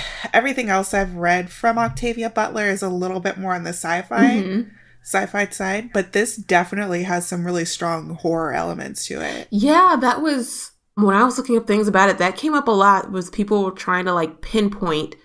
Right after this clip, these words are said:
Speaker 2: what genre of book this could be considered, because I would, I agree. I don't think it's very sci-fi. I think it's speculative. I think it's almost fantasy just 'cause of the time travel element.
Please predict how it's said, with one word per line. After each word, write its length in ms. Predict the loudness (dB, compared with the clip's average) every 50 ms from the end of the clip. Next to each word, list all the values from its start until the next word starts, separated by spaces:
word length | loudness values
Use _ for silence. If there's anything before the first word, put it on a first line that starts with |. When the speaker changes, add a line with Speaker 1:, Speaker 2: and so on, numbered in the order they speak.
| _ _ _ _ _ _
Speaker 2:
what 260 | 0 0 0 0 -2
genre 640 | -4 0 4 4 6 6 6 4 4 4 4 4 2 2
of 200 | 0 0 -2 2
book 220 | 4 4 4 4 2
this 140 | -2 -4 -2
could 140 | -2 -2
be 100 | -2 -2
considered, 540 | -4 -6 -8 -8 -6 -6 -4 -2 -2 -2 -4
because 580 | -8 -12 -6 -2 0 0 2 0 -2 -2 -6 -10 -18 -20 -20 -20 -20 -20 _ _ _ _ _ _ _ _ _ _ _ _ 0
I 100 | 2 4
would, 220 | 4 4 4 4
I 120 | 4 4 4
agree. 280 | 2 2 2 2 2
I 100 | 4 2 2
don't 100 | 2 2
think 120 | 0 0
it's 100 | -2 0
very 240 | 2 4 4 4 4
sci-fi. 600 | 2 0 0 0 2 2 0 0 -2 -2 0 0
I 40 | 0
think 240 | -2 -2 -4 -4 -6
it's 140 | -8 -10 -12
speculative. 680 | -10 -6 -6 -6 -4 -4 -2 -2 0 0 0 0 0 -2
I 60 | -2
think 220 | -4 -4 -4 -4 -4
it's 340 | -6 -8 -8 -10 -14 -14 -16 _ _
almost 400 | -4 -2 2 2 2 2 0 -2
fantasy 540 | -2 0 2 2 2 0 -2 -2 -2 -2 -2
just 160 | -2 -4 -6 -6
'cause 120 | -6 -4 -2
of 60 | -4
the 60 | -4
time 340 | -4 -4 -2 -2 0 0 -2
travel 340 | -2 -2 0 0 2 2 2
element. 400 | 2 2 0 0 -2 -4 -4 -6